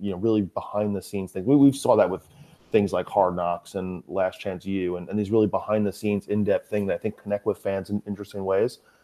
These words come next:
And I think having everyone kind of connected in that sense, um, on one, on one, in one place, I wouldn't be surprised if, if we do see that long, long-term having more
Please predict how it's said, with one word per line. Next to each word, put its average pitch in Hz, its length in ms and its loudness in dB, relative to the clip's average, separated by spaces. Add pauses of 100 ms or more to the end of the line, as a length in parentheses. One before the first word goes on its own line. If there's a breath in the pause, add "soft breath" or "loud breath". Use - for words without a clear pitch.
(240 soft breath)
And 120 100 6
I 123 80 6
think 135 380 4 (760)
having 127 320 6
everyone 113 360 6
kind 104 180 -4
of - 80 -12
connected 110 580 -2
in 92 120 -2
that 92 200 -6
sense, 101 600 -4 (100)
um, 92 440 -6 (220)
on 98 200 -2
one, 101 320 0
on 101 200 0
one, 101 240 4
in 107 140 0
one 110 180 4
place, 104 520 -2 (420)
I 101 100 -4
wouldn't 117 320 4
be 113 100 6
surprised 101 680 2
if, - 240 -4
if 104 160 -4
we 107 100 2
do 101 240 0
see - 220 -4
that 92 300 -2
long, 95 380 0
long-term 101 680 -2 (380)
having 101 340 4
more 98 500 4